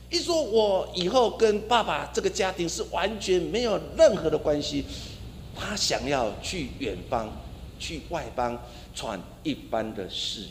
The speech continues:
业。圣经怎么描写？他说：“处分财产之后，他做的一件事情，就把这个财产带着往外地去。”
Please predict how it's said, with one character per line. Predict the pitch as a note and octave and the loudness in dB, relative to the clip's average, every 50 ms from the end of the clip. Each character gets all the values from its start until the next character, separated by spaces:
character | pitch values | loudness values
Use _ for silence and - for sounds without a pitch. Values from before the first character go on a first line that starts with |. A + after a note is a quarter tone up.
| - - | -12 -12
业。 | F2 E2 - - - - - - - - - - - - - - - - - - - - - - - - - - - - - - - - - - - - - - - - - - - - - - - | -12 -12 -12 -14 -18 -18 -20 -20 -20 -20 -20 -18 -18 -18 -18 -18 -18 -18 -18 -18 -20 -18 -18 -18 -20 -18 -20 -20 -20 -20 -20 -18 -18 -18 -18 -18 -18 -18 -18 -18 -18 -18 -20 -20 -20 -20 -20 -12 -4
圣 | - D#4 D#4+ | -2 -2 2
经 | E4 F4+ E4+ | 4 4 6
怎 | C4+ B3+ | 6 4
么 | B3 | 4
描 | A#3 A#3+ G3+ G#3 | 4 2 0 0
写？ | A3+ - - D#3+ C3+ A2 - - - - - - - - - - | 0 0 2 2 0 0 -2 -8 -14 -16 -18 -18 -20 -20 -20 -10
他 | - - C#4 | -4 -4 -2
说 | D4+ D#4+ D#4+ C#4+ C#4+ | 0 0 0 -2 -2
：“处 | - - - B3+ A#3+ A#3 | -2 -2 0 2 2 2
分 | A3+ - F#4 F4+ D#4 B3+ A#3 | 2 2 2 4 4 2 0
财 | - - - G#3 G#3+ B3+ C4+ C#4+ | -4 -4 -2 0 4 4 4 4
产 | C#4 - - G3+ F#3+ F3 F3 E3+ | 4 2 2 4 4 2 0 -2
之 | - - A3+ A3+ A3 G#3+ A3+ | -4 -4 -4 -2 0 -2 -2
后， | - A3 A#3 G#3 F3 E3+ - | 2 6 8 8 8 6 4
他 | - A3 A#3 | 0 -2 -2
做 | A#3 - - D4 C4 A3+ | -2 -2 2 4 4 4
的 | F#3+ F#3+ | 4 2
一 | F#3 G3 | 0 -2
件 | F#3+ - - B3 A3 | -2 2 2 4 4
事 | - - B3 | 2 0 -2
情， | G3+ - D#3 D#3 D3 - - - - - - - - - | -2 0 0 0 0 -2 -6 -12 -14 -14 -14 -16 0 4
就 | - F#4 E4 | 4 4 6
把 | - G#3+ G3 - | 6 4 2 2
这 | - E4 | 2 2
个 | C#4 C#4+ | 2 2
财 | C#4 - - A3+ C4+ | 2 2 0 0 0
产 | C#4 - A#3+ G#3 G3+ G3 - - | 0 0 -2 -2 -2 -6 -4 -2
带 | E4 C#4+ A#3 G3+ | 0 0 0 -2
着 | - A3 G3+ F3 - - - - | 0 2 2 2 2 0 -4 0
往 | F#3+ F#3 D#3 C#3+ C3+ C3+ - - - - | 2 4 4 4 0 -2 -8 -12 -6 -2
外 | A#3 B3 G#3+ E3 C3+ - - - | 2 2 4 2 2 -2 -4 -6
地 | F3+ C#3+ B2 - | -6 -6 -6 -6
去。” | - - D3+ A2 | -6 -6 -4 -6